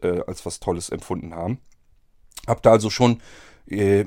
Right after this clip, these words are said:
ist ja klar, die Leute verabschieden sich ja so nach und nach von der Feier, dann immer alle, einmal bei der Braut, einmal beim Bräutigam.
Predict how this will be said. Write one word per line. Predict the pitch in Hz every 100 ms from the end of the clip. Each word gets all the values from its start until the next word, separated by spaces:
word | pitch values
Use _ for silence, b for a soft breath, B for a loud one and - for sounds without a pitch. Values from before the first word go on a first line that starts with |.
| -
ist | -
ja | 117
klar, | - 104
die | 92
Leute | 90 104 -
verabschieden | 98 95 - 131 117
sich | 113
ja | 107
so | 104
nach | 101 98
und | 104
nach | 101 -
von | -
der | 98
Feier, | - 98 95
dann | 92 95
immer | 95 87
alle, | 92 95 95 - - -
einmal | - 95 87
bei | 90
der | 87
Braut, | 82 90 98
einmal | 92 87
beim | 87 80
Bräutigam. | - 92 90 92 87